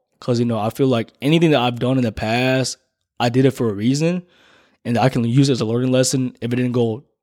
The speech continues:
my way or how it planned it, right? But there's c-, certain things that I just wish, like, you know, back then,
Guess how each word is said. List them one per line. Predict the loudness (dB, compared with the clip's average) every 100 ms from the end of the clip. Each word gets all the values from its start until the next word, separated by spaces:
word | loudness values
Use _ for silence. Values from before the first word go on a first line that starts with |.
| _
my | -2 0 2
way | 2 0 0
or | -2
how | -6 -4 -4
it | -6
planned | -6 -2 -2 -4
it, | -10 -12
right? | -6 -4 -4 -8 _ _ -20 _ _ _
But | -8 0 2 2 -4 _ _ -2
there's | 0 0
c-, | -2 -6 -6
certain | 0 0 0 -2
things | -2 0 0
that | -4
I | -2 0
just | 0 -2 -8
wish, | -12 0 2 2 0
like, | -6 -4
you |
know, | -2 -2
back | 0 0 0 0
then, | 2 4 2 0